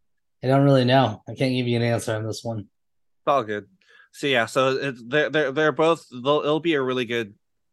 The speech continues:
Speaker 2: good, uh, tandem, um, twins that we see here in the league. Um, were there any other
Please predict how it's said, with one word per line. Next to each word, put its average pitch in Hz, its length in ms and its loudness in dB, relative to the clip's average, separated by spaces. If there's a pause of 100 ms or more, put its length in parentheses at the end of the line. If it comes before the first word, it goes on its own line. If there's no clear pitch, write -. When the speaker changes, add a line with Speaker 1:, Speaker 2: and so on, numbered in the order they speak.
(240)
Speaker 2:
good, 117 240 -4
uh, 107 140 -6 (100)
tandem, 107 720 -2 (160)
um, 95 480 -8 (600)
twins 107 580 -8
that 95 120 -6
we 107 120 -10
see 110 180 -10
here 107 160 -8
in 107 100 -6
the 101 80 -10
league. 98 300 -14 (480)
Um, 110 520 -2
were 135 100 0
there 170 160 2
any 165 260 2
other 135 480 0